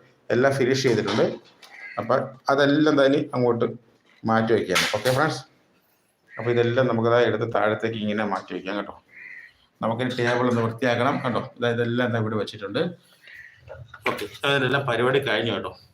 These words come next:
ഏകദേശം പത്ത്, രണ്ടായിരം, രണ്ടായിരത്തി അഞ്ഞൂറ് രൂപയുടെ സാധനം ഉണ്ട് കേട്ടോ. ഇതുണ്ടോ? അപ്പൊ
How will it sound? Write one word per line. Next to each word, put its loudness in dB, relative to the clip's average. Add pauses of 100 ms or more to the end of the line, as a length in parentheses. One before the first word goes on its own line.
(960)
ഏകദേശം 2
പത്ത്, 2 (160)
രണ്ടായിരം, 2
രണ്ടായിരത്തി 0
അഞ്ഞൂറ് 0
രൂപയുടെ 0
സാധനം 2
ഉണ്ട് 0
കേട്ടോ. -4 (2000)
ഇതുണ്ടോ? -4 (1500)
അപ്പൊ 2